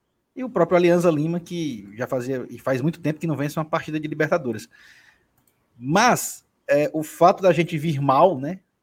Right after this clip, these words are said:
numa sequência pesada de quatro derrotas, n-, nos colocava num patamar de faca no pescoço, né? E esses três objetivos alcançados, bicho, eles, eles nos dão, sim, o oxigênio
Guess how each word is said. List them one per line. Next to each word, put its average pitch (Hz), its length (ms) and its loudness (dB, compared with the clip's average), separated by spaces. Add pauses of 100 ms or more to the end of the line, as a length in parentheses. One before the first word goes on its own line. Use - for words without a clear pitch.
(600)
numa 139 520 -4
sequência 175 560 -2
pesada 143 520 -2
de 135 80 -18
quatro 143 260 -8
derrotas, 135 540 -8 (400)
n-, 160 160 -12
nos 175 160 -8
colocava 196 460 0
num 214 180 -4
patamar 202 680 -4 (1040)
de 147 140 -8
faca 175 260 0
no 196 100 -4
pescoço, 160 460 -2
né? 160 60 -18 (720)
E 160 80 2
esses 208 200 0
três 254 260 4
objetivos 202 560 0
alcançados, 160 800 -4
bicho, 98 320 -20 (200)
eles, 143 320 -14
eles 151 240 -8
nos 190 240 -8
dão, 156 260 -4
sim, 190 380 -8 (100)
o 143 80 -8
oxigênio 156 800 -4